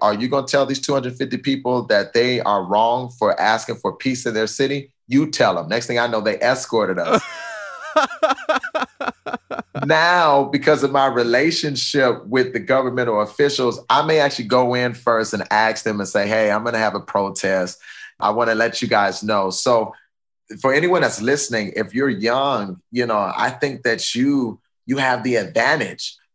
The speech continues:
Do it before fear factor sets in. It happens to everyone. It doesn't matter how much you say you don't want it to happen. It happens to everyone. You get rigid. You begin to honor more traditions, even the thing you call radical at a time because of tradition you honor.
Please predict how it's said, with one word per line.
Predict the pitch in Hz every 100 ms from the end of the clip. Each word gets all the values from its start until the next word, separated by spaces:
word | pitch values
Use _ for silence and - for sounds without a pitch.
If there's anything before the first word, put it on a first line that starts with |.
| 95
Do | 135 147 175
it | 175 -
before | 120 101 123 123 123
fear | - 120 117
factor | 110 107 101
sets | 98 101 92 -
in. | 90
It | 98
happens | 117 131 135 139
to | - -
everyone. | 127 123 117 110 113 113 _ _ _ -
It |
doesn't | 117 123 127
matter | 127 123
how | 113 120
much | 123 117
you | 117
say | - 123 117
you | 110
don't | 110 104
want | 98 98
it | 95
to |
happen. | 98 92 90 90 85 -
It | 104
happens | 101 101 113
to | -
everyone. | 110 104 104
You | 95
get | 90 95 -
rigid. | 98 120 117 123 123 - _ _
You | 113 110
begin | 113 120 117
to | 104 -
honor | 107 113 113
more | 104 95
traditions, | 92 92 78 113 117 120 113 -
even | 151 185
the | 170
thing | - 156 139
you | 127
call | 139 131 117
radical | 117 120 135 123 110
at | 104
a | 95
time | - - 147 127
because | 92 - 110
of | 98
tradition | - 85 107 - 101
you | 87
honor. | 90 90 80 -